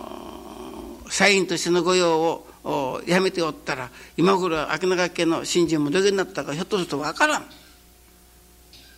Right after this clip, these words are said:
けれども、これがあるばかりに、それこそ一分間だってお-、お-、遅くなすわけにはいかんので、言うならば、そのお付きのいさ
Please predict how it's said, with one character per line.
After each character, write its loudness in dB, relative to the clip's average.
け 4
れ 2
ど -4
も、 -2
こ 0
れ 2
が 2
あ 4
る -4
ば -4
か 2
り -4
に、 -2
そ -2
れ 2
こ -4
そ 2
一 2
分 -4
間 2
だ 2
っ -4
て -2
お-、 2
お-、 -12
遅 -2
く -2
な 2
す -4
わ 2
け -2
に 2
は 0
い -4
か -2
ん -2
の -6
で、 -8
言 6
う 6
な 0
ら -4
ば、 -2
そ 0
の 2
お 0
付 -2
き 4
の 4
い 2
さ -2